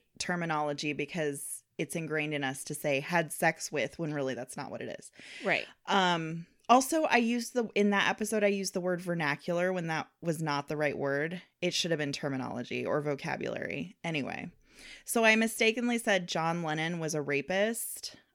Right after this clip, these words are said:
Speaker 1: I was
Speaker 2: Mm-hmm.
Speaker 1: incorrect. He was just a wife abuser. So, sorry.
Speaker 2: Uh, okay.
Speaker 1: Not that sorry. <laughs>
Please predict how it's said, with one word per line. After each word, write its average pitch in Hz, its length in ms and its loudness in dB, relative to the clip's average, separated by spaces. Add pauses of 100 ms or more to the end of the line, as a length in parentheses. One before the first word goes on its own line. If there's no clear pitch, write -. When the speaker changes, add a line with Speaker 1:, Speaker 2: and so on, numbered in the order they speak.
Speaker 1:
I 156 80 -2
was 175 180 -2
Speaker 2:
Mm-hmm. 247 160 2
Speaker 1:
incorrect. 240 420 4
He 220 120 -2
was 175 220 -2
just 151 520 0
a 156 60 0
wife 139 340 0
abuser. 113 640 -6
So, 143 440 -2 (480)
sorry. 147 680 2 (100)
Speaker 2:
Uh, 202 220 -4
okay. 196 300 -2
Speaker 1:
Not 151 300 2
that - 180 -6
sorry. - 400 -6 (680)
<laughs> 233 100 2